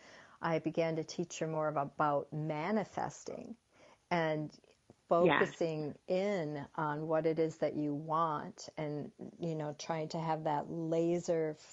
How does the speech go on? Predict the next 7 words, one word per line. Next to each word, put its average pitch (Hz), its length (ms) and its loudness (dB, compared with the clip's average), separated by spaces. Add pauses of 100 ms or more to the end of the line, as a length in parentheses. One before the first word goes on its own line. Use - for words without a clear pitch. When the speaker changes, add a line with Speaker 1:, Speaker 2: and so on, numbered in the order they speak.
Speaker 1:
focus - 720 2 (400)
with, 165 480 2 (160)
uh, 151 240 2
creating 165 480 2
your 151 200 -2
own 156 200 -2
reality. 151 800 -2